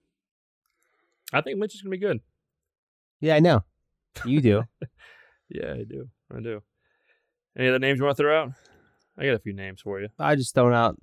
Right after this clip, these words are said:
Speaker 2: a couple, and then you throw out a couple.
Speaker 1: All right. Uh, a couple guys. Actually, I've hit on a couple. Yeah, I've hit on a few of these guys. Cam, uh, Cam Newton for one this week. Jordan Howard's another one for this week. Greg Olsen,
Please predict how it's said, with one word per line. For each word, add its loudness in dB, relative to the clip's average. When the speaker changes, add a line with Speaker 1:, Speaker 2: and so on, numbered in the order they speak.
Speaker 2:
a -10
couple, 0
and 6
then 2
you 4
throw -2
out 0
a -14
couple. -8
Speaker 1:
All -2
right. 0
Uh, 0
a -12
couple 0
guys. 0
Actually, 2
I've -2
hit 0
on -4
a -20
couple. -4
Yeah, -4
I've -16
hit -8
on -6
a -10
few -8
of -8
these -12
guys. -4
Cam, -2
uh, 0
Cam -2
Newton -2
for -6
one -2
this -10
week. 0
Jordan 0
Howard's 0
another -2
one -6
for -6
this -2
week. -2
Greg -4
Olsen, -4